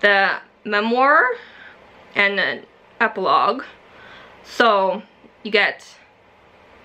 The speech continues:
John Newart in Upper Canada and Great Britain, and then his final years. So in this you get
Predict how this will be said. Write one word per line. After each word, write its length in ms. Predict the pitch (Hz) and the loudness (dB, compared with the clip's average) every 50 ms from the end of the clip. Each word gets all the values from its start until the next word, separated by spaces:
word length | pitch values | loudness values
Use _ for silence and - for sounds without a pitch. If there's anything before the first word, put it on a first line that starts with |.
| - - - - - - - - - - - - - - - 226 | -20 -20 -20 -20 -20 -20 -20 -20 -20 -20 -20 -20 -20 -14 -6 0
John 260 | 220 220 220 214 208 202 170 - - - | 0 2 2 2 -2 -4 -6 -8 -12 -8
Newart 440 | - 208 208 208 208 202 190 - - - | -2 0 4 4 4 4 2 0 -4 -6
in 360 | - 202 196 190 190 190 180 - | -4 -2 0 0 0 0 -2 -2
Upper 200 | - - - 202 | -2 -2 -2 -4
Canada 380 | 214 - - 214 214 202 196 196 | -4 -2 -2 0 2 2 2 2
and 220 | 196 190 180 185 | 0 0 -4 -2
Great 200 | - 190 190 190 | -2 -2 -2 0
Britain, 280 | 220 214 - - 196 185 | -2 -2 -2 -2 -4 -2
and 120 | 185 185 | -2 0
then 100 | 180 180 | 0 -2
his 140 | 202 233 - | -4 -4 0
final 320 | - 190 185 190 190 190 | 0 2 2 2 0 -2
years. 360 | 185 175 190 214 233 370 381 - - - - - - - - - - - - - - - - - - - - - - - - | -2 0 0 2 2 2 0 -2 -6 -20 -20 -20 -18 -18 -16 -16 -16 -16 -16 -16 -18 -18 -20 -20 -20 -20 -20 -20 -10 -2 0
So 480 | 262 240 226 220 208 202 196 196 196 - - _ _ _ _ - _ _ _ _ - _ _ _ _ - _ _ - - - - - - - - - - - - - - - - - - - - | 2 4 4 2 2 0 -2 -4 -6 -10 -20 _ _ _ _ -20 _ _ _ _ -20 _ _ _ _ -20 _ _ -20 -20 -20 -20 -20 -20 -20 -20 -20 -20 -20 -20 -20 -20 -20 -20 -20 -14 -6 -4
in 160 | 240 247 262 | -4 -2 -2
this 220 | 262 247 247 - - | -2 -4 -4 -6 -10
you 140 | 226 226 | -10 -8
get 420 | 214 - 226 208 208 208 - - | -4 -4 -4 -4 -4 -8 -10 -14